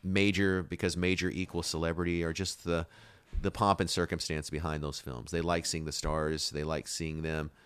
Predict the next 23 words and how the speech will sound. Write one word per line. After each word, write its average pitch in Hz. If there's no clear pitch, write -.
uh, 64
get 76
recognized. 80
We 92
are 92
in 92
an 80
era 92
of 85
cult 92
of 87
personality 85
and 78
celebrity 82
worship. 80
We've, 82
we've 85
been 90
that 87
way 87
for, 82
you 92
know, 76